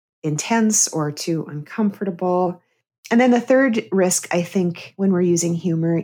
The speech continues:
is when it does target somebody who's feeling quite vulnerable.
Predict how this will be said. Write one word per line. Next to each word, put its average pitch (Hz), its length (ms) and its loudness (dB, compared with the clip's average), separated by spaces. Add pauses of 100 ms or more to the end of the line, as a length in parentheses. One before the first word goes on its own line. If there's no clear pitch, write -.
is 170 240 -2
when 175 200 2
it 170 140 0
does 170 240 -2
target 160 500 -4 (540)
somebody 160 380 0
who's 165 280 -2
feeling 151 320 -2
quite - 240 -6
vulnerable. 147 720 -6